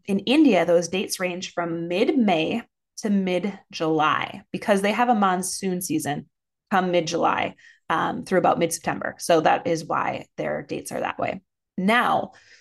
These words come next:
for us here, um, or I guess for me here in Minnesota, because again, depending on where you're listening, everyone's are gonna be a little bit different. Everyone's dates are gonna be a little bit different for this. So for me, we usually hit summer, mm,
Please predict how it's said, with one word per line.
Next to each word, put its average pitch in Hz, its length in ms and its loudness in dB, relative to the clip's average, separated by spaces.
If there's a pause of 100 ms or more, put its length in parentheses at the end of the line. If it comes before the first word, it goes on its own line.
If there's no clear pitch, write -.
(180)
for - 220 0
us 302 280 2
here, 185 500 2
um, 175 320 0
or 202 240 4
I 196 60 4
guess 196 180 -2
for 196 140 -6
me 196 180 -2
here 185 200 0
in 165 80 -2
Minnesota, 165 420 -6
because 170 260 -2
again, 160 400 -4
depending 392 300 0
on 330 100 4
where 254 80 6
you're 233 140 4
listening, 185 400 0
everyone's 208 520 0
are 185 100 -2
gonna 180 140 -4
be 180 120 0
a 165 80 4
little 170 160 -4
bit 170 80 0
different. 160 260 -6
Everyone's 170 320 -4
dates - 320 -4
are 156 40 -8
gonna 160 100 -6
be 165 80 -2
a 156 40 -2
little 156 120 -4
bit 156 120 -4
different - 280 -10
for - 80 -8
this. - 280 -6 (480)
So 208 380 4
for 220 240 -2
me, 220 520 0 (260)
we 254 400 2
usually 220 400 2
hit 190 280 -2
summer, 180 720 0
mm, 269 560 -2